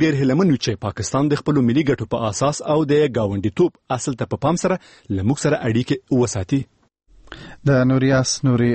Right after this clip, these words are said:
Speaker 2: ریپورت مو اوریده. د ننګرهار تاجران وایي، له کله نه چې د تورخم له لارې د نیټو لپاره سپلای بنده شوې، نو د دوی تجارتي اموال هم، ا،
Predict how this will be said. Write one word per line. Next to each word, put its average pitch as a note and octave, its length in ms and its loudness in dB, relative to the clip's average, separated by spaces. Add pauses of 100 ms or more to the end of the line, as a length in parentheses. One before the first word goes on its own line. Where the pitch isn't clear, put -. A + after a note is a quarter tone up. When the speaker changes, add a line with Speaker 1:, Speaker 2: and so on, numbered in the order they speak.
(120)
Speaker 2:
ریپورت A2+ 360 0
مو A#2 100 4
اوریده. A2+ 320 2 (400)
د C#3+ 40 4 (120)
ننګرهار E3+ 560 2
تاجران E3+ 400 2
وایي، E3+ 240 2
له C#3+ 160 -4
کله E3 160 2
نه D#3+ 80 0
چې D3+ 180 0
د - 140 -4
تورخم D3+ 420 0
له C#3 100 4
لارې C#3 180 2 (100)
د A#2 100 2
نیټو D3 340 0
لپاره C3+ 380 0
سپلای B2+ 460 2
بنده A#2 260 2
شوې، D#3 240 2 (400)
نو E3+ 160 2
د C#3 100 0
دوی E3 220 2
تجارتي C3 500 2
اموال C#3 320 2
هم، C#3 140 2
ا، - 460 -2